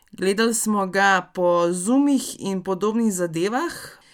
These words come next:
Kako se je vama zdel, recimo, Marko, glede na to, da si ti prenašal prvi krog, kako se je tebi zdel draft izpeljan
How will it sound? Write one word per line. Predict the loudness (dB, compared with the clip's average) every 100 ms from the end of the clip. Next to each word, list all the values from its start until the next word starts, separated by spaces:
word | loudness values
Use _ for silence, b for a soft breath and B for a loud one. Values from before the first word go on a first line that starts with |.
| b
Kako | -6 -2 0
se | 2
je | 4
vama | 4 2 2
zdel, | 0 0 0
recimo, | 0 0 2
Marko, | 4 4 2 -2 -6
glede | -4 -4 -2
na | -4
to, | -4
da | -6 -6
si | -8
ti | -8 -6
prenašal | -4 -2 0 -2 -2 -4
prvi | -4 -4 -4 -6
krog, | -8 -6 -4 -6 -12 -20 _ b b b b b b b b b b
kako | -20 -8 -2
se | 0 0
je | -2
tebi | 0 2 2
zdel | 0 2 2 0
draft | -6 0 2 2 -2 -12 -16 -16 -14
izpeljan | -10 -8 -6 -4 -2 -2 -2 -6